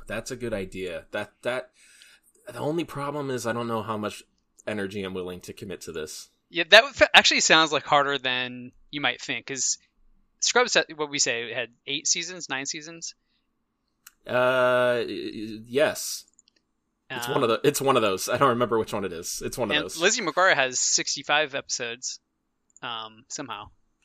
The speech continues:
Speaker 1: Well, how many episodes does Scrub have? Scrub.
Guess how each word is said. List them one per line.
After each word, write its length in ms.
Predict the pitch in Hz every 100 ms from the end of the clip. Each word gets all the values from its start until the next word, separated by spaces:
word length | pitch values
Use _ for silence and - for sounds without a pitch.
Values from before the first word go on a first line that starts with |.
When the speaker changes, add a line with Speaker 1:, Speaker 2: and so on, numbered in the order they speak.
| _ _
Speaker 1:
Well, 80 | -
how 60 |
many 160 | 151 175
episodes 400 | 151 139 139 -
does 120 | 135
Scrub 260 | - 151 151
have? 220 | 156 151 _ _ _ _ _ _ _ _ _
Scrub. 360 | - - 98